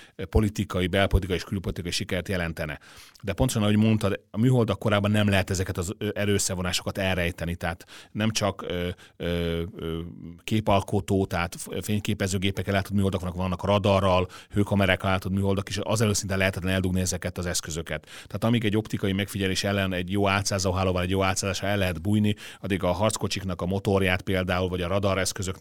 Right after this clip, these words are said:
a radarhullámai előző nagyon nehéz elrejteni ezeket az eszközöket. Ráadásul pontosan a légvédelmnek a sajátosságai miatt lehet látni, hogy hova telepítettek egy légvédelmi üteget, és az körülbelül mennyi egységet tud meg,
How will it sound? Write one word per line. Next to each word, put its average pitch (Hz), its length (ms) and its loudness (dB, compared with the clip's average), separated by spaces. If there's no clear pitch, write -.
a 90 140 -2
radarhullámai 98 560 2
előző 95 260 0
nagyon 98 220 0
nehéz 90 240 0
elrejteni 90 420 0
ezeket 90 300 -4
az 92 200 -6
eszközöket. 123 720 -4
Ráadásul 113 460 4
pontosan 104 240 0
a 104 80 2
légvédelmnek 101 480 2
a 92 60 -4
sajátosságai 98 580 -2
miatt 101 180 0
lehet 101 280 2
látni, 92 340 0
hogy 87 80 -4
hova 98 140 -2
telepítettek 95 500 -4
egy 98 60 -6
légvédelmi 90 360 -2
üteget, 104 520 -2
és - 60 -20
az 101 100 -6
körülbelül 92 300 -2
mennyi 92 160 -2
egységet 85 280 -4
tud 87 100 -8
meg, 82 200 -6